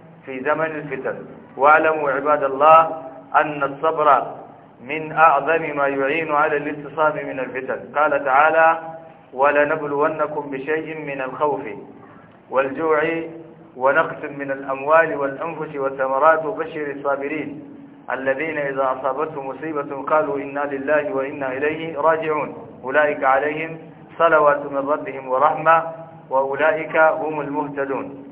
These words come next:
ويقول عليه الصلاة والسلام: "فإن من ورائكم أياما الصبر فيهن مثل القبض على الجمر،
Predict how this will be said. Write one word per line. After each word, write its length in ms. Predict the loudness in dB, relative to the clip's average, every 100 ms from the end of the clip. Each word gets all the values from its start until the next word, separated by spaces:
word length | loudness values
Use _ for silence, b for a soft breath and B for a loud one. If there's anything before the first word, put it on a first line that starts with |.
| -20 -2
ويقول 440 | 0 0 0 2
عليه 360 | 4 4 2 0
الصلاة 440 | -2 2 2 2
والسلام: 760 | -4 -4 -2 6 6 6 0 -10 -16 -20 -20 -20 _ _ _ _ -4
"فإن 480 | -2 -2 -2 -4 -4
من 140 | -2
ورائكم 800 | 2 4 4 2 -6 -8 -10 -4
أياما 880 | -4 0 4 6 6 4 -2 -4 -8 -8
الصبر 540 | -6 -4 -4 -4 -8 -8
فيهن 580 | -8 -8 -6 2 4 4 -4 -14 -20 -12
مثل 360 | -10 -10 -8
القبض 500 | -6 -6 -2 -4 0
على 320 | 2 4 2 0
الجمر، 360 | -2 -2 -2